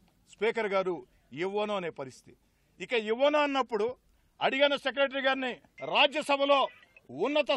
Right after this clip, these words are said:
స్థానంలో పనిచేసినటువంటి మీరు కూడా ఈరోజు మేము లెటర్ ఇచ్చి మేమేమడుగుతున్నాం, రసీదు అడుగుతున్నాం, రసీదు కూడా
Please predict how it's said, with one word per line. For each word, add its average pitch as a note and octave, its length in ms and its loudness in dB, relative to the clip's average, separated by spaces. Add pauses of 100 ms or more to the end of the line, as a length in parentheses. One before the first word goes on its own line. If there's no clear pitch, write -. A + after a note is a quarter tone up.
స్థానంలో C#4+ 380 2 (100)
పనిచేసినటువంటి C4+ 800 -2 (120)
మీరు C#4+ 200 0 (100)
కూడా C4+ 200 4 (640)
ఈరోజు C4 460 2 (480)
మేము C#4 140 2 (120)
లెటర్ C4 300 -2
ఇచ్చి B3+ 220 -2 (480)
మేమేమడుగుతున్నాం, C#4+ 800 2 (300)
రసీదు C4 340 -2
అడుగుతున్నాం, G3+ 400 -6 (400)
రసీదు E4 400 2 (100)
కూడా D4+ 220 8